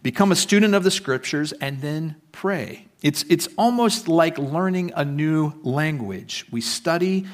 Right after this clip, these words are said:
and then we practice, and then we study and then we practice. A lot of us here are, are learning languages or know languages that aren't our, our first language, so we, we are familiar with this idea.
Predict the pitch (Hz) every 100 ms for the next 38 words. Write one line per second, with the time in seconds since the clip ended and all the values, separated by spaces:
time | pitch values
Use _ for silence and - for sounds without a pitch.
0 | - - 143 143 143 131 127 107 - -
1 | - - - - 127 135 131 120 - 147
2 | 151 165 165 _ 147 139 135 131 120 135
3 | 117 - 107 - - - - 147 190 175
4 | - 180 175 180 175 160 151 156 143 156
5 | 175 170 165 147 170 165 165 160 147 139
6 | 135 160 180 160 147 143 135 127 139 139
7 | 143 131 127 131 123 - - 180 175 -
8 | 120 98 98 113 - 139 123 131 127 135
9 | 139 143 - 127 - 135 151 196 180 156
10 | 139 143 139 131 - - 123 117 110 143
11 | 123 98